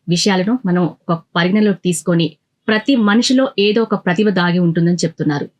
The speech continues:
మరి మన సంస్థ అయినటువంటి బ్యూకోలిక్ సంస్థ ద్వారా మీ విషయాలను,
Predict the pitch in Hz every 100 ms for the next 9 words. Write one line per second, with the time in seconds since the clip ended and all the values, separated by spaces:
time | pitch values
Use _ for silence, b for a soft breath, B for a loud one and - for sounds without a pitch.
0 | _ - 208 208 190 208 220 226 233 -
1 | 269 240 226 220 208 208 - 170 190 254
2 | 311 320 - 226 208 208 170 175 185 185
3 | b b _ 190 196 156 - _ _ _
4 | _ - 170 202 254 240 240 233